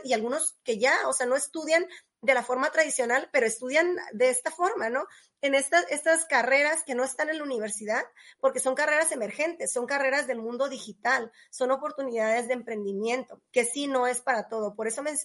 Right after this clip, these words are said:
para todos, perdón. Por eso mencionaba los de los loquitos, porque hay personas con las que de repente me toca hablar de esto y como que, ah, qué interesante, pero, pero pues no es para mí, ¿no? O no se la creen, o no se dan la oportunidad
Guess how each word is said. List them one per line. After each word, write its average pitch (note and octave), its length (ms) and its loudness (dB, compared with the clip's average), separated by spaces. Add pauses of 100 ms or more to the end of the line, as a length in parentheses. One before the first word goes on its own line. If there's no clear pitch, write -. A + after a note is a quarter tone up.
para G3+ 220 2
todos, G#3+ 240 -6
perdón. F#3+ 240 -12 (400)
Por C4 100 6
eso B3+ 180 2
mencionaba C4+ 500 2
los C#4 140 2
de B3+ 80 4
los G#3+ 160 2
loquitos, A#3+ 520 -6
porque B3 220 -4
hay A#3+ 40 -2
personas D4+ 540 -2 (320)
con C4+ 120 -2
las C#4 120 0
que C#4 100 0
de C4 80 6
repente B3 340 0
me D#4 100 2
toca C4 220 -2
hablar D4 280 2
de D4 160 6
esto C#4+ 240 0 (140)
y - 80 -10
como C4 240 -2
que, B3 220 -8
ah, D#4 360 0
qué D4+ 80 -12
interesante, C#4+ 600 -2
pero, A#3 440 2 (400)
pero B3 300 6
pues A#3+ 180 4
no B3 120 4
es B3 100 -2
para C#4+ 240 4
mí, B3+ 220 -2
¿no? C4 260 0
O B3 60 2
no A#3 100 -4
se C#4 120 -4
la A#3+ 160 -2
creen, B3 360 4
o A3+ 80 -2
no A3+ 100 -2
se C#4 120 -4
dan C4+ 160 2
la C#4 60 -2
oportunidad A#3+ 720 -2